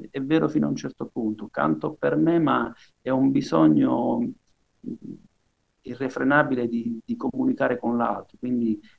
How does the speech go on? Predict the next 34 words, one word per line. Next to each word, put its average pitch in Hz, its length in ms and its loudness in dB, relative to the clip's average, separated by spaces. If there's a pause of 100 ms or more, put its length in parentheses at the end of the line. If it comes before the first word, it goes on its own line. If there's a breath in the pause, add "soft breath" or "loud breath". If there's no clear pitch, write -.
è 117 100 -12
vero 151 320 4
che 123 120 -2
lo 120 160 0
si - 160 -4
fa 127 160 -4
per - 180 -6
se - 140 -8
stessi, - 400 -6
ma 113 100 0
lo 113 100 -2
si - 180 -8
fa - 180 -4
per - 140 -6
se - 120 -10
stessi 143 380 -8
per - 160 -10
comunicare 113 580 -4
con 113 140 -4
gli 113 100 -2
altri. - 360 -10 (240)
Se - 180 -6
non 143 160 2
ci - 140 -8
fosse - 340 -4
la 127 120 0
comunicazione, 131 1500 -4 (520)
eh, - 420 -14 (100)
probabilmente 120 560 -6
non 107 120 -2
ci - 120 -14
sarebbe 113 320 -10
la 107 100 -4
continuità, 107 920 -6